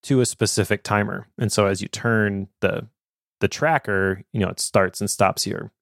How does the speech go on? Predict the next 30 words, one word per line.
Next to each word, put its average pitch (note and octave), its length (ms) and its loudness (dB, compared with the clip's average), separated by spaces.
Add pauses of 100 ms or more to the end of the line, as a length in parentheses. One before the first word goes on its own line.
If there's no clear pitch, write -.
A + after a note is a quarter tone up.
(120)
your G#2+ 120 2
timers. G2 440 2
And G2+ 160 -4
the, - 160 -4 (520)
the A#2+ 160 2
app A2 240 0
is, G2+ 400 -4 (100)
uh, F#2 260 2
I, G2+ 140 0 (200)
probably B2+ 260 2
an G2+ 100 0
Electron G2 640 2
type G2 240 0
app. F#2+ 280 2
You G2+ 60 -6
know, F#2+ 120 -2
it's, - 220 -6
it's - 200 -2
available F#2+ 320 2
on F#2 80 0
a F#2 40 0
lot F#2+ 160 4
of F#2+ 80 0
different G2 280 -4
platforms. G2 420 0
Doesn't G#2 220 4
really G2 200 2
feel G2+ 380 0
like F#2+ 180 0
a G2 200 -2